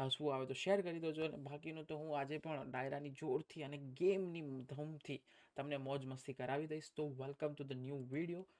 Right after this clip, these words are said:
બધાને કહી દઉં છું ને, આ થોડો ગેટઅપ ટ્રાય કર્યો છે કે ભાઈ શાલ બાલ ઓઢી છે. So હા, બસ ટ્રાય કર્યો છે કે કંઈક અલગ યુનિક ગુજરાતીમાં ટ્રાય કરીએ. So, અ, by the way, આપણે જ આજે રમવા જઈ રહ્યા છીએ યુરો ટ્રક. જે ગેમનું નામ ના ખબર હોય તો કહી દઉં.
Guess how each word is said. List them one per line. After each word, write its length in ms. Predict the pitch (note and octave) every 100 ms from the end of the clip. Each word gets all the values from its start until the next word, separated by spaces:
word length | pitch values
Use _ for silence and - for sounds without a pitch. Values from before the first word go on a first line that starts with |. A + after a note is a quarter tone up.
| _ -
બધાને 400 | C3+ C3 D3+ D#3
કહી 240 | D3 C#3
દઉં 140 | D3+ D#3+
છું 140 | -
ને, 60 | A3+
આ 60 |
થોડો 240 | C4 A3 G3+
ગેટઅપ 420 | E3+ C#3+ F3 F3
ટ્રાય 280 | F3 D#3 E3+
કર્યો 300 | D#3+ F3 F#3+
છે 120 | F#3
કે 80 | F3
ભાઈ 120 | E3+
શાલ 300 | - C3+ C#3
બાલ 180 | C#3 C#3+
ઓઢી 260 | C3+ C#3
છે. 160 | D#3 D#3+
So 540 | - - C3 B2+ - - _ _ -
હા, 360 | C3+ C3+ C3
બસ 300 | C3 C3 - -
ટ્રાય 240 | B2+ C#3+
કર્યો 200 | C#3 C3+
છે 240 | C#3 C3+ B2+ -
કે 80 | C3
કંઈક 240 | C3 B2+
અલગ 400 | - - B2+ C3 - C3
યુનિક 300 | B2+ C3+ C3+ - - - -
ગુજરાતીમાં 580 | C#3 C3 B2 B2 B2+ B2+
ટ્રાય 200 | B2+ C3+
કરીએ. 180 | C3 C#3+ - - - - -
So, 320 | F3 F3 F3
અ, 400 | - C#3 C3 B2+ C3
by 120 | C3
the 100 | C#3+
way, 80 | E3
આપણે 260 | D#3+ D#3+
જ 100 | D#3+ - - - - -
આજે 400 | - C3+ D3 D3
રમવા 320 | C#3 C3+ C#3+
જઈ 120 | C#3 C3+
રહ્યા 180 | C3
છીએ 140 | C3+ D3+
યુરો 200 | C3+ C3
ટ્રક. 180 | C#3 D3+
જે 200 | C#3 B2
ગેમનું 340 | B2+ B2 B2+
નામ 200 | B2 B2
ના 100 | C3
ખબર 220 | B2+ C3
હોય 100 | C3
તો 100 | B2
કહી 180 | C3 B2
દઉં. 160 | C#3+